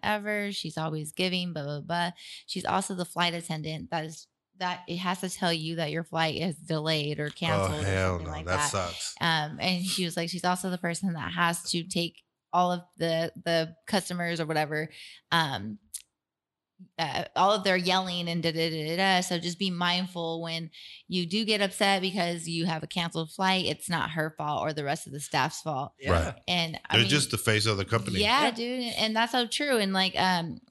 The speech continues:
Speaker 1: just recently when we came back from Jamaica, we had, and, um, you're gonna hear about Jamaica, by the way, listeners, for the rest of your life.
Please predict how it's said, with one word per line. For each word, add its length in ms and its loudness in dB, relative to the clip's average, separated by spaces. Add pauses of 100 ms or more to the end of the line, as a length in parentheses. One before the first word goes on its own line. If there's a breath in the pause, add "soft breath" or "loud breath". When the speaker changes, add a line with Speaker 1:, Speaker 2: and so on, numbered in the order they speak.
(120)
Speaker 1:
just 200 0
recently 260 -2
when 120 -2
we 60 -6
came 140 0
back 200 0
from 160 -4
Jamaica, 420 -2
we 100 -2
had, 300 0 (160)
and, 200 2
um, 160 -4
you're 160 2
gonna 120 0
hear 140 0
about 180 -2
Jamaica, 320 -2
by 100 -2
the 80 -2
way, 140 -2
listeners, 480 0
for 160 -2
the 100 0
rest 220 2
of 40 -8
your 100 -2
life. 220 0